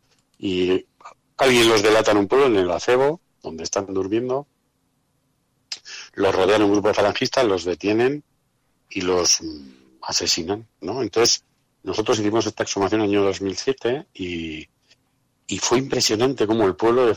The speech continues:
Afonsagrada, digamos, que Acebo es una pedanía, es el pueblo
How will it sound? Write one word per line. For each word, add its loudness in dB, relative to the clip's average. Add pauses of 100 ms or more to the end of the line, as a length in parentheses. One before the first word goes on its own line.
Afonsagrada, -2
digamos, -4
que -12
Acebo -12
es -14
una -14
pedanía, -8
es -12
el -12
pueblo -14